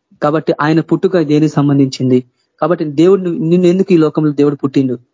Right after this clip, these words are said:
అంటే ఆయన పుట్టుకకు నీ పుట్టుక ఏమన్నా వ్యత్యాసం ఉందా, ఏమన్నా కనెక్షన్ ఉందా, ఎట్లా అర్థం చేసుకోవాలా? ఆయన ఏ రీతిగా దాన్ని నెరవేర్చుకొని, నువ్వు ఎట్లా నెరవేర్చుకునేది, అట్లా అంతా వాక్యం బయలుపరిచే మనకి ఎన్నో విషయాలు ఎక్కడ, ఆ,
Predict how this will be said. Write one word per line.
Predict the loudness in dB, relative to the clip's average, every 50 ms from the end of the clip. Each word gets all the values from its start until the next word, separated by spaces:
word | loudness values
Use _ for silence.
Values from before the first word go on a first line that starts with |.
| _ _ _ _ -4
అంటే | -2 -2 -2 -2 0
ఆయన | 0 2 2 2
పుట్టుకకు | 2 0 0 0 0 2 2 2
నీ | 2 0 0
పుట్టుక | 0 -2 -4 -2 -2 -2
ఏమన్నా | 0 0 0 0 0
వ్యత్యాసం | 0 0 0 0 0 -2 0 0 -2
ఉందా, | -2 0 0 0 -2 -2 -2 -2
ఏమన్నా | -2 0 0 0 0 0 -2 -4 -6 _ _ _ _ _ -4
కనెక్షన్ | -2 0 0 -2 -2 -2 0
ఉందా, | 0 0 0 -2 -2 -2
ఎట్లా | -4 -4 -4 -2 -2 -2
అర్థం | -2 -2 -2 -2 0
చేసుకోవాలా? | 0 -2 -2 -2 -2 -2 0 -2 -2 -4 _ _ _ _ _ _ _ _ _ -2
ఆయన | 0 2 2
ఏ | 4 4 4
రీతిగా | 4 2 0 0 0 0
దాన్ని | 0 0 0 0
నెరవేర్చుకొని, | 0 2 0 0 -2 -2 -2 -2 -2 -2 -4 -2 0
నువ్వు | 0 2 2 2
ఎట్లా | 0 0 -2 -2
నెరవేర్చుకునేది, | -2 -2 -2 0 -2 -2 -2 -2 0 0 2 0 0 -2 _ _ _ _ _ -8
అట్లా | -6 -4 -2 -2 -2
అంతా | -2 -2 -2 -2 -4
వాక్యం | -2 -2 -4 -2 -2 -2 -2
బయలుపరిచే | -2 0 -2 -2 -2 -4 -4 -4 -2
మనకి | -2 -2 0 0 0
ఎన్నో | 2 2 2 2
విషయాలు | 2 2 0 0 0 0 0
ఎక్కడ, | 0 0 0 -2 -2 0 -2 -2 -4 _ _ _ _ _ _ _ -4 -2
ఆ, | 0 0 0 0 0 -2